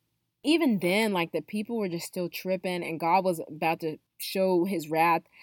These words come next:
and Moses prayed and stopped some of it. Some people still got affected by the plagues that God sent out, but <laughs> Moses stopped some of them from getting fully destroyed. But Mo-, God,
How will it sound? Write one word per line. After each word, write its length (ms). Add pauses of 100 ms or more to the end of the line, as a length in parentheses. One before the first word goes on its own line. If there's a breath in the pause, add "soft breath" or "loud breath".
(160 loud breath)
and 240
Moses 300
prayed 400
and 340
stopped 460
some 340
of 160
it. 180
Some 220
people 220
still 180
got 160
affected 320
by 140
the 80
plagues 340
that 160
God 260
sent 200
out, 180 (340)
but 220 (140)
<laughs> 120
Moses 540
stopped 320
some 380
of 240
them 240
from 320 (360 loud breath)
getting 420 (160)
fully 280
destroyed. 680
But 220 (140)
Mo-, 400
God, 200